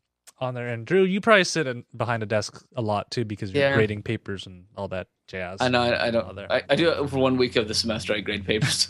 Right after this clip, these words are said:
Speaker 2: <laughs> You have to beg me for the rest, yeah.
Speaker 1: Yeah.
Speaker 2: No, I spend
Speaker 1: Yeah.
Speaker 2: time on a desk, you bet.
Speaker 1: Yeah, so how well is your posture when you're <laughs> actually sitting on that desk?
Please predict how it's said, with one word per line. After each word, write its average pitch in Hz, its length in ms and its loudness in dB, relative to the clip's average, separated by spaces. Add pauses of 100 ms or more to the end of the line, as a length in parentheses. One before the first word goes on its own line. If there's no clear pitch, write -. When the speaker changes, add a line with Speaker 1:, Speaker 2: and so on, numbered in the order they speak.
Speaker 2:
<laughs> - 100 -14
You 156 100 4
have 185 140 2
to 180 80 -2
beg 131 280 2
me 120 100 -2
for 95 100 -10
the 113 80 -6
rest, 87 180 -6
yeah. - 120 -4
Speaker 1:
Yeah. - 60 -10 (300)
Speaker 2:
No, 160 80 4
I 151 80 4
spend 175 280 2
Speaker 1:
Yeah. 143 80 6
Speaker 2:
time 117 120 0
on 117 80 -2
a 123 60 -2
desk, 143 280 0
you 196 80 -4
bet. 156 220 -2 (260)
Speaker 1:
Yeah, 170 200 -4
so 233 400 4 (680)
how 247 160 4
well 247 300 4
is 160 240 0
your 143 80 0
posture 131 400 4
when 113 100 -4
you're 104 100 -2
<laughs> - 80 -2
actually - 180 0
sitting 123 260 0
on 117 100 -4
that 113 180 0
desk? - 420 -6